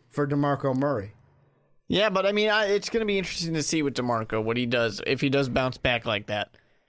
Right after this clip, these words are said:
Speaker 2: You would think he should. You really would. You'd think that he should bounce back.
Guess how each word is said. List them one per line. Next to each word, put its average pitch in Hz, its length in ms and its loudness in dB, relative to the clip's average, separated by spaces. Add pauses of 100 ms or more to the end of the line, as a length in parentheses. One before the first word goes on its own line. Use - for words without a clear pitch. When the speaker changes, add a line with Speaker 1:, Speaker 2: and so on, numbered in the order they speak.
(140)
Speaker 2:
You 156 100 -2
would 156 100 0
think 208 140 0
he 170 120 2
should. 135 480 0 (580)
You 160 180 0
really 175 240 2
would. 151 220 0
You'd 123 140 -2
think 165 180 -4
that 151 100 2
he 143 60 2
should 147 280 0
bounce 127 260 0
back. 110 340 -2